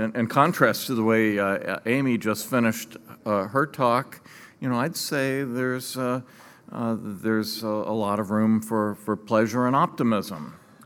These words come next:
Uh, uh, with, uh, with Neil Gorsuch, uh, and, and, you know, in my opinion, the nomination of Neil Gorsuch was,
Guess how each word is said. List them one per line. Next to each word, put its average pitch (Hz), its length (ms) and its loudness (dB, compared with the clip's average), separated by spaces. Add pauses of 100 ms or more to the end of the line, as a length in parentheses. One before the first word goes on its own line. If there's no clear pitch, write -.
Uh, 95 280 -4 (680)
uh, 110 200 4
with, 110 400 2
uh, 107 280 2 (320)
with 120 180 2
Neil 139 280 8
Gorsuch, 127 880 4 (100)
uh, 110 640 0
and, 104 260 -4
and, 110 220 0
you 117 80 0
know, 113 80 0
in 104 80 0
my 107 200 0
opinion, 123 600 0
the 110 160 0
nomination 110 880 2
of 98 120 0
Neil 107 240 0
Gorsuch 110 600 -2
was, 107 520 -8